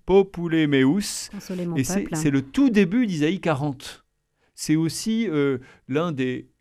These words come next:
Speaker 1: couplets, si je puis dire, de l'hymne bien connu de l'Avent, Rorate Celi. Donc peut-être que nos auditeurs en,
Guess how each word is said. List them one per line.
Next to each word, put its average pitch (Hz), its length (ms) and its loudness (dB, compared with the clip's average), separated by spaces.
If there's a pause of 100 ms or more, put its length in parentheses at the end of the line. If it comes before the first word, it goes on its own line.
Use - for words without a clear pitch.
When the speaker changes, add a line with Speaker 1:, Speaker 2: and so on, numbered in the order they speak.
(100)
Speaker 1:
couplets, 156 420 -4
si 143 180 -8
je 120 100 -6
puis 120 200 -4
dire, 147 260 -4
de 120 80 -4
l'hymne 147 400 -2
bien 143 220 -2
connu 147 280 -4
de 139 120 -6
l'Avent, 131 400 -2
Rorate 151 720 0 (260)
Celi. 131 600 -2
Donc 120 200 -6
peut-être 185 260 -10
que - 80 -8
nos 127 220 -4
auditeurs 123 420 -2
en, 120 160 -4